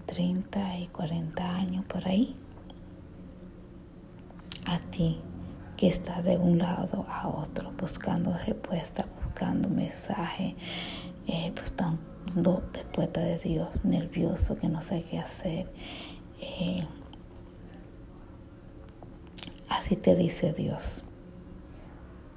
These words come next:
"Tranquilo, no te menes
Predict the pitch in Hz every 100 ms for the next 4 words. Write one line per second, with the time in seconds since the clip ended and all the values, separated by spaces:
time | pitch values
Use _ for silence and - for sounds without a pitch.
0 | - - - - - - - - - -
1 | - - - - - - - - 107 -
2 | - 190 143 147 185 175 - 190 196 190
3 | 180 185 180 175